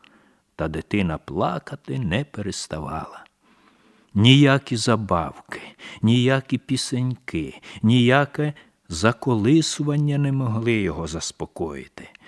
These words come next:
Ніякі ліки наймудріших шептух та лікарів не допомагали. Чекали другий і третій рік, та дитя не втихало, і поради чи допомоги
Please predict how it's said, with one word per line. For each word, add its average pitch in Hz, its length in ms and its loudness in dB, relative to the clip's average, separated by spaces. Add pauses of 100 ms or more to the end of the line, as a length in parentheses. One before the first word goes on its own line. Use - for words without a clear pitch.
(140)
Ніякі 147 680 4
ліки 156 460 2
наймудріших 156 960 2
шептух - 680 -2
та - 180 -4
лікарів 156 720 0
не 113 160 0
допомагали. 87 880 -6 (1500)
Чекали - 560 -8
другий 127 840 0 (280)
і - 100 -14
третій 123 800 2
рік, 117 500 -6 (800)
та 196 140 -2
дитя 117 400 -2
не 107 100 -2
втихало, 151 880 -4 (500)
і 156 140 2
поради 139 680 0
чи 135 200 -4
допомоги 113 920 -2